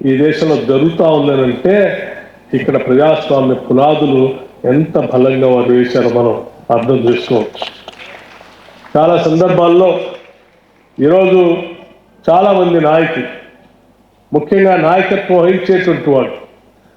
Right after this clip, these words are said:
అది చిన్న గ్రామమైనా కావచ్చు, మండలమైనా కావచ్చు, రాష్ట్రమైనా కావచ్చు, దేశమైనా కావచ్చు,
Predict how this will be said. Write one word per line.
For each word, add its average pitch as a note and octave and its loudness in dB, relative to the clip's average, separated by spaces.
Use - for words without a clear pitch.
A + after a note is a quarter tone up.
అది E3 0
చిన్న E3 0
గ్రామమైనా F3+ 2
కావచ్చు, F#3 0
మండలమైనా F3+ 2
కావచ్చు, F3 0
రాష్ట్రమైనా D#3 0
కావచ్చు, C#3+ -2
దేశమైనా C3 0
కావచ్చు, A#2+ -6